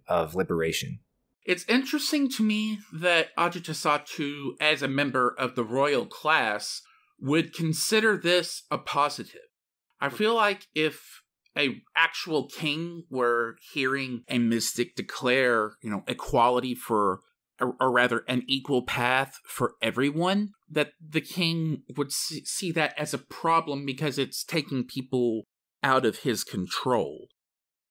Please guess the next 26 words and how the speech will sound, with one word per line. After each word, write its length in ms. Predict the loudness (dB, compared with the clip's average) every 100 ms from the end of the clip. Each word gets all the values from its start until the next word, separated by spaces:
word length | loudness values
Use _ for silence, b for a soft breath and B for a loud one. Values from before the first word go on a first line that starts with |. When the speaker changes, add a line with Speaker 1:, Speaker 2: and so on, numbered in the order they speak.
| _
Speaker 2:
So, 680 | -12 0 2 4 2 0 -4 _ _ _ _ _ _ _ -4
I 80 |
guess 500 | 2 2 2 -2 -10 -14 _ _ _ _ -6
perhaps 380 | 0 2 2 2
it 200 | 2 2 _ _ -2
talks 440 | 2 2 -2 -14 -8
to 440 | -4 -2 -2 -4 -8 _
King 380 | -2 0 0 0 0
Ajatasattu's, 1400 | -2 -4 -8 0 0 0 -2 -2 0 -2 -4 -8 -8 -6
uh, 500 | -2 0 0 0 -2 -8 _ _ _ _ _
relative 540 | 0 4 4 4 0 -2
merit 480 | 0 4 6 4 2
that 120 | -4 -6
he's 360 | -6 -8 -8 -4
seeing 480 | -2 0 0 -2
this 200 | -2 -2
as 140 | -2 -2
a 60 |
positive 540 | -2 0 0 0 -6 -4
thing. 520 | -2 -2 -2 -6 -10 -6
Uh, 220 | -4 -2
it 80 | -4
could 120 | -2
also 280 | -2 0 -2
be 280 | -2 -2 -2
just 380 | 0 -2 -2